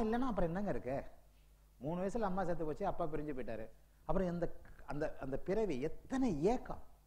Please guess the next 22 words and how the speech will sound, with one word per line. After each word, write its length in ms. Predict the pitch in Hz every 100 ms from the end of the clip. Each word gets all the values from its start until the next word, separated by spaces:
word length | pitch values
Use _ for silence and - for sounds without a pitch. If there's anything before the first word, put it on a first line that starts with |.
| - - - - 135
இந்த 120 | 143
குழந்தை 220 | 156 180 -
ஸ்கூலுக்கு 300 | 180 156 117
போயிருக்கும், 320 | 110 - 107 - - - - - - - - - - - - -
ஸ்கூல்ல 300 | - 190 202 160
எல்லா 280 | 147 165 170 180 185 190 196
ஸ்கூல்லையும் 560 | - 180 143 113 135 190 - - - - - - - - - - -
இது 200 | 117 120 113
வேதனை 320 | 156 170 127 -
சொல்லவே 280 | - 156 175 147
வேண்டாம், 260 | 107 104 - - - - -
எல்லாரையும் 880 | 131 151 175 190 202 208 180 139 156 - - - - - -
அம்மாவோ 360 | 127 170 170 175 160
அப்பாவோ 240 | 147 147
கொண்டு 180 | 139 135
வந்து 120 | 131
விடுவாங்க. 300 | 120 110 101 - - - - - - - - - - - - - - - - -
ஒரு 220 | 151 147 147
குழந்தைக்கு, 760 | 180 240 262 233 - - - -
இப்ப 140 | 247
யாரோ 200 | 175 196
கேட்டீங்கல்ல, 460 | 185 175 160 160